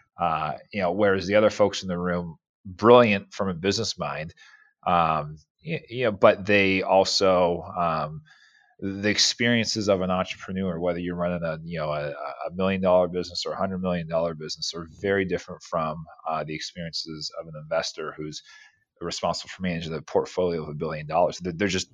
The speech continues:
different points of view. And, and, and, uh,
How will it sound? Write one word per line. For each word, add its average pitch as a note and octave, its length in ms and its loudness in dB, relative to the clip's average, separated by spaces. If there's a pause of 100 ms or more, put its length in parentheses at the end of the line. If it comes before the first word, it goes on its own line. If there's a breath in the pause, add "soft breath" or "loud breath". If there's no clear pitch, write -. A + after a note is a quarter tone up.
(140)
different F#2 460 2 (420)
points G2 300 -2
of D#2+ 100 -12
view. G#2+ 220 2
And, F2 140 -4
and, F#2 220 -4 (540 soft breath)
and, F#2 280 0
uh, E2 320 2